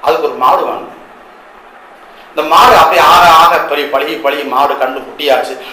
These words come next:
அந்த மாடை மேய்க்கிறதுக்கு மாடு கூட அடிமைகள் நிறையா வாங்கி வாங்கி பெரிய மந்தை பெரிய கூட்டமாகி போச்சு. அவர் ரொம்ப காலமா வரல. போனா கொஞ்ச நாள் கழிச்சு வந்தாரு.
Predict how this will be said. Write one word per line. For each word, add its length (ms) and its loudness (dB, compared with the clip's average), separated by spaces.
அந்த 160 0
மாடை 380 4
மேய்க்கிறதுக்கு 300 0
மாடு 260 2
கூட 140 2
அடிமைகள் 420 0
நிறையா 160 2
வாங்கி 220 -2
வாங்கி 240 -2
பெரிய 300 -4
மந்தை 380 -6
பெரிய 240 -8
கூட்டமாகி 340 -4
போச்சு. 280 -16
அவர் 140 2
ரொம்ப 200 2
காலமா 640 4
வரல. 160 0
போனா 260 2
கொஞ்ச 200 0
நாள் 120 2
கழிச்சு 300 -2
வந்தாரு. 340 0